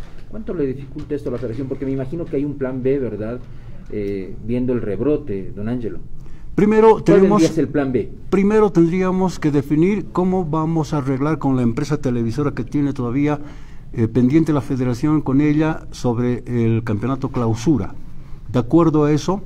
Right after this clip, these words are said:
Speaker 2: también tenemos que adecuar, tenemos que ade-, eh, tenemos que ver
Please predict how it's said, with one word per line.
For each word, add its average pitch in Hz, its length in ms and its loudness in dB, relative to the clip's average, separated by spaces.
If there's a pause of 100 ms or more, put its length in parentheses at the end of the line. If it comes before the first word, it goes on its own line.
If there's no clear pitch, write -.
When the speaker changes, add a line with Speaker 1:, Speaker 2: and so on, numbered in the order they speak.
(320)
Speaker 2:
también 135 300 4
tenemos 143 420 4
que - 80 -2
adecuar, 120 540 4
tenemos 139 440 0
que 123 280 -2
ade-, 123 420 0
eh, 113 60 2
tenemos 156 420 2
que 143 140 4
ver 165 260 6